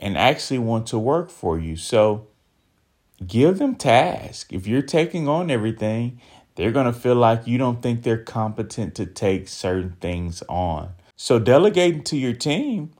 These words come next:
also allows them to feel empowered and want to work for you and feel like they're part of the team, actually. The last reason that is very important that we delegate is because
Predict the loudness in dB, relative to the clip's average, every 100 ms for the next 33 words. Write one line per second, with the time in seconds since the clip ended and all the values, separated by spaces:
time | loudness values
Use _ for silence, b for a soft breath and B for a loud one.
0 | _ _ _ 6 6 4 2 4 6 8
1 | 6 4 -4 -4 -4 -4 0 0 0 -6
2 | -6 0 2 4 2 -2 -6 -4 -2 -2
3 | -2 -2 0 2 2 0 -2 0 -2 -6
4 | -4 -4 -4 -4 2 4 4 2 -2 2
5 | 6 6 4 -4 -6 -2 -2 -2 -4 -10
6 | -16 -18 -20 -20 _ _ 0 6 8 8
7 | 6 -2 -2 -2 -2 -2 -2 -4 -8 -6
8 | -2 0 0 -2 -2 0 0 0 -2 -4
9 | -4 0 0 0 -2 -2 -2 -4 -6 -6
10 | -8 -2 0 0 -4 -10